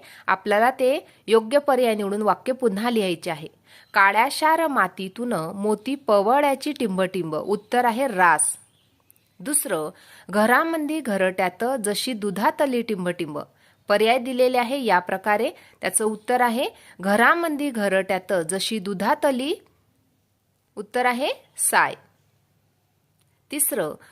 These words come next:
दूर उडून या जाता आसू येती टिंबटिंब. पर्याय दिलेले आहे, याचे योग्य उत्तर आहे बघा, दूर उडून या जाता आसू येती गालावर. समूह दर्शक शब्दांची यादी करा.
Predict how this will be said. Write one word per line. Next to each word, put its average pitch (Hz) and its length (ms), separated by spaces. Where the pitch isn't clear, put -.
दूर 247 320
उडून 269 520
या 311 260
जाता 185 500
आसू 302 360
येती 294 520
टिंबटिंब. 214 580
पर्याय 226 280
दिलेले 247 400
आहे, 240 320
याचे 190 240
योग्य 233 280
उत्तर 262 380
आहे 196 200
बघा, 202 300
दूर 247 320
उडून 277 500
या 277 260
जाता 185 460
आसू 208 440
येती 196 320
गालावर. 202 600
समूह 285 480
दर्शक 233 440
शब्दांची 180 640
यादी 170 320
करा. 160 300